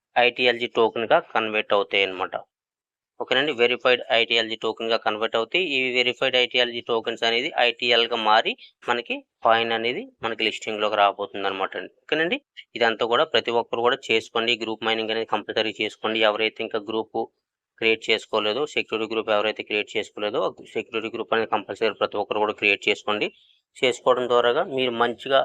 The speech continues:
ఆ, ప్రతిరోజు, ఆ, రోజున, ఆ, రోజుకు ఆరు సార్లు చేసుకునే మైనింగ్ దానికన్నా కూడా ఇక్కడ ఈజీగా నూట ఎనభై పాయింట్లు అనేది సంపాదించుకోవచ్చు. దానివల్ల మీకు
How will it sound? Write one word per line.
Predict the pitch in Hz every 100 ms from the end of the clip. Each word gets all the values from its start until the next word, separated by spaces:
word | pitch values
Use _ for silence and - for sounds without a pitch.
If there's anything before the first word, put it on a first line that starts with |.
| - -
ఆ, | 110
ప్రతిరోజు, | 110 117 110 123 123 120 127 -
ఆ, | - 120
రోజున, | 110 113 123 117 113
ఆ, | 113 107 104 104
రోజుకు | 107 113 113
ఆరు | 117 107
సార్లు | 104 110 107
చేసుకునే | 113 - 117
మైనింగ్ | 113 107 107 107
దానికన్నా | 107 104 - 104
కూడా | 104 170 - -
ఇక్కడ | _ - 117
ఈజీగా | 113 120 120 127 160
నూట | 190 120 113
ఎనభై | 107 110
పాయింట్లు | 104 107 104 107
అనేది | 113 -
సంపాదించుకోవచ్చు. | 101 98 101 98 - 107 147
దానివల్ల | 120 113 110 117
మీకు | 135 120 113